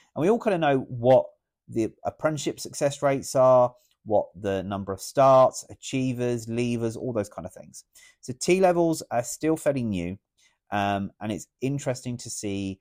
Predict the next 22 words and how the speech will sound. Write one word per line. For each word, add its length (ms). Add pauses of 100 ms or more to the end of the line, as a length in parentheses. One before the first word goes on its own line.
(240)
how 140
they're 120
progressing. 920 (400)
And 100
I'm 220
currently 540
looking 360
at 140
T 160
levels 320
at 60
the 80
moment 420
for 100
my 520
organisation 760
and 140
seeing 400 (280)
how 220
they 160
could 220
fit 360